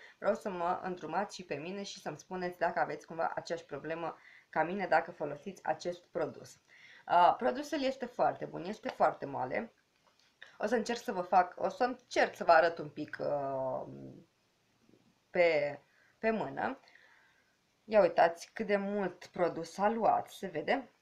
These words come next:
foarte mult produs și o să-l pun pe mână, pe aici. Este,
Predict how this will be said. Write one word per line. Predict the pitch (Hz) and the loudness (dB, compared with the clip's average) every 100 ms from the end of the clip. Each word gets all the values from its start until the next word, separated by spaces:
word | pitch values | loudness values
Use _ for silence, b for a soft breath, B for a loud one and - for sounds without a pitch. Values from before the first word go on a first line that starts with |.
| _ | _
foarte | 208 196 185 | 2 2 2
mult | 151 151 | -4 -6
produs | - 202 127 - 151 | -2 -2 -2 -10 -10
și | - | -8
o | 196 | -8
să-l | - 165 | -6 -8
pun | - 175 175 180 - | -10 -10 -8 -10 -6
pe | 175 | -8
mână, | 151 151 - - - | -6 -12 -12 -14 -12
pe | - | -6
aici. | - - - - - _ _ _ _ _ _ _ _ _ _ _ _ _ _ _ _ _ _ _ _ - | -6 -8 -16 -18 -18 _ _ _ _ _ _ _ _ _ _ _ _ _ _ _ _ _ _ _ _ -4
Este, | 226 247 262 240 233 | -2 0 2 4 2